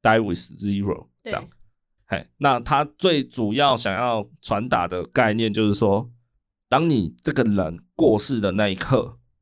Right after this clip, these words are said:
Speaker 1: 你刚好把钱给花光，这才是你人生的终极目标，这样。
Speaker 2: 你怎么知道你自己什么时候要死？
Speaker 1: <laughs> 所以它是个概念嘛，come on。那你，你就是能够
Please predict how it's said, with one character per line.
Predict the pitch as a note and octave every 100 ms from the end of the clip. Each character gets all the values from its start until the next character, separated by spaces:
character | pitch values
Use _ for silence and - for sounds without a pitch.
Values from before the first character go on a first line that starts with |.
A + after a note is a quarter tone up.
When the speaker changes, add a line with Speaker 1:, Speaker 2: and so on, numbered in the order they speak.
| _ _
Speaker 1:
你 | -
刚 | F#2+ B2
好 | D3 G#2+
把 | F2+
钱 | C#2+ - C2
给 | - -
花 | - G#2
光， | G#2 G2 A2 - _ _ _ _ _
这 | -
才 | B2+ A#2
是 | G2 B2+
你 | A2 F2 - _ -
人 | G#2+ G2+
生 | G2+ G2+
的 | -
终 | - A2
极 | G#2+ F2
目 | F#2 F#2+
标， | - - - _ _ _ _
这 | -
样。 | C#2+ - -
Speaker 2:
你 | C4
怎 | D#4+
么 | B3+
知 | G3
道 | A3+
你 | G#3+
自 | G3
己 | G3+
什 | F3
么 | E3
时 |
候 | F#3
要 | F#3
死？ | F3 - _ _ _ _ -
Speaker 1:
<laughs> | - - - - - _ _ _ _ _ _ -
所 | - D3
以 | F3+
它 | D#3+
是 | D3+ E3+
个 | B2+
概 | A#2+ F3
念 | C3 F3+ E3
嘛， | G#2+ -
come | B2+ D3+
on。 | E3 G2 G2+ - _ _ _
那 | F3+ F#3
你， | D#3+ C#3+ A2+ G2
你 | B2
就 | A#2
是 | D#3+ F3
能 | D3+
够 | C3+ D#3+ -